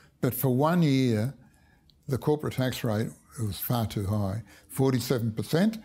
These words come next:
and the maximum, uh, marginal income tax rate was forty-seven percent. Interesting. But the idea is that they both have to come down. We need a higher G S T, and, uh, it,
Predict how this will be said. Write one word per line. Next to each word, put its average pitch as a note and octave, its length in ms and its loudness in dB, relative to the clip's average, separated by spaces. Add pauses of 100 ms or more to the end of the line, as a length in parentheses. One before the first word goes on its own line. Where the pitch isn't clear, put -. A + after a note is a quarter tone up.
(140)
and B2+ 140 2
the B2 60 4
maximum, B2 540 0 (560)
uh, - 60 -2
marginal A#2+ 680 0
income A#2+ 260 0
tax A2+ 280 -2
rate A2+ 200 -4
was A2+ 140 -4
forty-seven G#2+ 680 -2
percent. G#2 380 -6 (320)
Interesting. A#2+ 500 -2 (280)
But C#3 280 0
the C3+ 100 0
idea C#3 340 2
is A#2+ 180 0
that - 220 -6
they C3 160 0
both C#3 420 0 (720)
have - 220 -2
to A2+ 80 -4
come A#2 260 2
down. C3+ 540 2 (180)
We B2 160 2
need B2+ 220 2
a A#2+ 80 2
higher C3 380 2
G A#2 300 0
S G#2 160 -4
T, A#2+ 460 0 (800)
and, A#2 500 0 (140)
uh, A2 300 0 (1700)
it, A#2+ 160 0